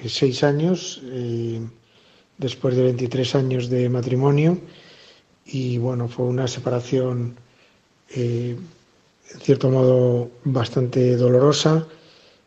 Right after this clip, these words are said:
eh, e inesperada. Eh, bueno, pues con tres hijos también ya, bueno,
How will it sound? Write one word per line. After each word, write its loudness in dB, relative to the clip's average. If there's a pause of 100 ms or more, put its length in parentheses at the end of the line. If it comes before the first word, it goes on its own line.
(460)
eh, -4
e -2
inesperada. 2 (1120)
Eh, 4
bueno, 2
pues -12
con -4
tres 0
hijos 2
también 2
ya, 4
bueno, -2